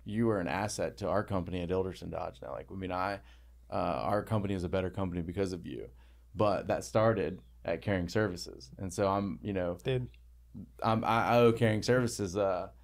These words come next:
Speaker 1: you know, a ton of, a ton of shout outs and a
Speaker 2: Mm-hmm.
Speaker 1: ton of thank yous for what they're doing for the community.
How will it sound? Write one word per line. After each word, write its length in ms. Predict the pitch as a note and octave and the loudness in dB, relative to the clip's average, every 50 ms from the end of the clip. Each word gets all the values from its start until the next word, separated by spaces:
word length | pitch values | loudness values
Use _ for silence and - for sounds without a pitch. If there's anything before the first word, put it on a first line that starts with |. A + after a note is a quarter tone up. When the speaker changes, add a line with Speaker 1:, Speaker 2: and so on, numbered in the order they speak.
| - - - - | -20 -20 -12 -2
Speaker 1:
you 100 | - A2 | 0 0
know, 120 | A2 G#2+ G#2 | 2 2 0
a 40 | G#2 | 0
ton 340 | - - B2 B2 A#2+ A#2 A#2 | 0 2 2 4 4 4 4
of, 240 | A2+ A2 A2 G#2+ G2 - - - | 4 4 2 0 -2 -6 -10 -4
a 240 | - A2 A2 G#2 G2+ | -2 0 0 0 -2
ton 220 | - - A#2+ A#2 | 0 2 2 2
of 60 | A2 | 2
shout 280 | A2+ - A2+ A2 A2+ A2 | 2 2 4 4 4 2
outs 260 | G#2+ F#2+ F#2 - - | 2 0 0 0 0
and 80 | - - | 0 0
a 40 | |
Speaker 2:
Mm-hmm. 60 | - - - | 0 -2 -2
Speaker 1:
ton 140 | A2 G#2+ G#2+ | -2 -2 -2
of 120 | G2 F#2 - - - - - - - - - - - - | -2 -4 -8 -18 -20 -20 -20 -20 -20 -20 -20 -20 -12 -2
thank 320 | - A#2+ A2 A2+ A#2 A2+ A2+ | 0 2 4 4 2 2 0
yous 220 | G2+ G2 F2+ F2 | -4 -4 -4 -4
for 120 | - - G#2 | -2 0 2
what 160 | G2+ G#2+ F2 | 2 2 2
they're 100 | G2 G2 | 0 -2
doing 280 | F2+ F#2 G2+ A#2 A#2+ A#2+ | 0 2 4 4 4 2
for 120 | A#2 G#2 | 0 -2
the 100 | F2+ F2+ | -6 -6
community. 580 | F2 - - F2+ E2+ F2 - - - - - | -6 -6 -6 -6 -6 -6 -8 -12 -14 -16 -18